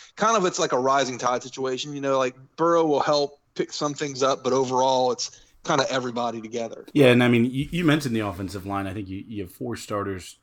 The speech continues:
Speaker 2: coming back. Are you, uh, if you had to pick, um, you know, an area that you're more confident that you will see a step,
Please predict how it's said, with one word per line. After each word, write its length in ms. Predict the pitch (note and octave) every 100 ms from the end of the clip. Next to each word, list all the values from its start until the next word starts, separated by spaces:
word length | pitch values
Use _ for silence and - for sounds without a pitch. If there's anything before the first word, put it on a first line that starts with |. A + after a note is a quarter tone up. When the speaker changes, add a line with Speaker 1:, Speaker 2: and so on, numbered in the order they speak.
| -
Speaker 2:
coming 260 | A2+ G2+
back. 280 | F#2 F#2+ F2
Are 80 | G2+
you, 440 | A2 C#3 C3 B2+
uh, 140 | A2 A2+
if 140 | B2 B2
you 120 | C3+
had 140 | B2+
to 100 | A2+
pick, 540 | G#2+ - A2+ - - -
um, 520 | A2 G2+ G2 F#2 F#2
you 120 | A#2 A2
know, 140 | G2+
an 80 | G#2
area 380 | A2 A#2 G#2+ G2+
that 160 | G2
you're 120 | G#2
more 240 | G2 A2 A2+
confident 580 | - A2+ G#2+ G#2 G2+ G2
that 80 |
you 180 | G2 G2
will 160 | G2 F#2
see 280 | - G#2+ G2
a 80 |
step, 400 | F#2 - G2+ F#2